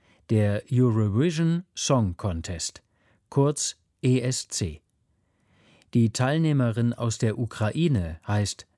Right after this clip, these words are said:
Alina Pasch. Sie hat jetzt abgesagt. Grund ist eine Reise zur Halbinsel Krim, die von Russland eingenommen wurde. Daran gibt es in der Politik viel Kritik. Alina Pasch sagt:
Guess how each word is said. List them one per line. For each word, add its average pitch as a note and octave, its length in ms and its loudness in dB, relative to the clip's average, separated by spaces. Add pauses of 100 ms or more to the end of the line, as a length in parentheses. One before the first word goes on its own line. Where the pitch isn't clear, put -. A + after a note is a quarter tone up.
Alina B2+ 520 2
Pasch. - 420 -4 (480)
Sie G2+ 220 -2
hat F#2+ 160 -4
jetzt - 400 0 (100)
abgesagt. D#2+ 720 -6 (1300)
Grund B2 380 4
ist - 260 -4
eine A#2+ 300 2
Reise C3 480 0
zur G#2 260 0
Halbinsel A2+ 680 0
Krim, A#2 460 0 (300)
die G#2+ 120 0
von G#2+ 220 2
Russland G2+ 600 0
eingenommen F#2+ 600 0
wurde. F2 340 -8 (840)
Daran A#2+ 460 2
gibt C3+ 240 -2
es B2 160 -2
in B2 160 0
der A2 140 2
Politik A#2+ 640 0
viel B2+ 320 2
Kritik. - 600 -2 (1080)
Alina A#2 420 4
Pasch A#2+ 380 -4
sagt: A#2 500 -6